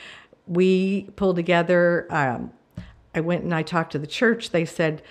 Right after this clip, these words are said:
we could rent this thing. We had, um, this small board that was, you know, a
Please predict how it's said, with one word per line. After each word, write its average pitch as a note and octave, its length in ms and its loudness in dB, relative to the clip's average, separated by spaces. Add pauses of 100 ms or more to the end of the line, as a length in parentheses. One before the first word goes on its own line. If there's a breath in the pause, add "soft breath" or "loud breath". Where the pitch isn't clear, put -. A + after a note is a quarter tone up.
(420 loud breath)
we F3 140 2
could - 360 -4
rent G3 260 2
this G#3 220 0
thing. G3 420 2
We G3 160 4
had, E3+ 340 0 (120)
um, D3 340 -6 (360 soft breath)
this E3 200 -2
small D#3+ 380 0
board G3 580 4
that E3 180 0
was, D3+ 360 -4 (240)
you F3 100 -2
know, D3+ 160 -2
a D#3+ 80 -2